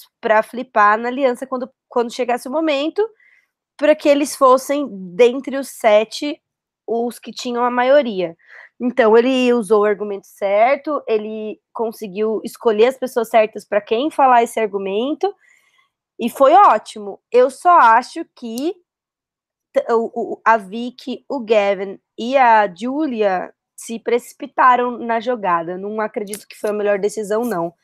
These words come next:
Eu acho que quem tinha que sair era a Wentworth,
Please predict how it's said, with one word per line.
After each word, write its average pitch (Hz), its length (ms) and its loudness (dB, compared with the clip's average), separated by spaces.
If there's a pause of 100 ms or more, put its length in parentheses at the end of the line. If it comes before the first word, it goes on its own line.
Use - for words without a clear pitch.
(480)
Eu 196 160 4
acho 196 500 4
que 190 960 -6 (720)
quem 220 200 4
tinha 220 240 -4
que 214 100 -12
sair 196 500 0
era 226 380 4
a 180 680 2
Wentworth, 208 680 -6